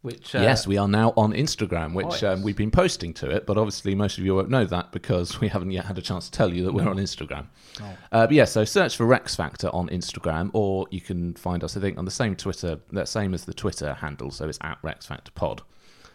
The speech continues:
Speaker 1: Yeah.
Speaker 2: Uh, so we've been doing the teaser images there, but we'll maybe post a few more pictures of us when we're recording, or we'll have some stuff from the animated show as well.
Speaker 1: Yeah.
Speaker 2: Little stills from that, which would be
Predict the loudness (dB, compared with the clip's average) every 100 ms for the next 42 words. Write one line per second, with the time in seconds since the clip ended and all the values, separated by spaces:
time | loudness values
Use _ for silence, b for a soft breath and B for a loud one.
0 | B -4 0 0 0 0 0 2 2 0
1 | -4 -4 -4 -6 -6 -10 -6 -4 -4 -6
2 | -6 -4 -4 -6 -4 -6 -6 -8 -6 -6
3 | -8 -10 -10 -10 -8 -8 -8 -10 -8 -6
4 | -6 -10 b b b b -14 -6 -2 0
5 | 0 0 0 -2 -6 -6 -6 -6 -6 -6
6 | -6 -8 -8 -8 -6 -6 -8 -10 -12 -8
7 | -6 -6 -4 -6 -6 -14 b b b -8
8 | -8 -10 _ -16 -14 -12 -8 -6 -8 -10
9 | -10 -8 -8 -14 -12 -10 -10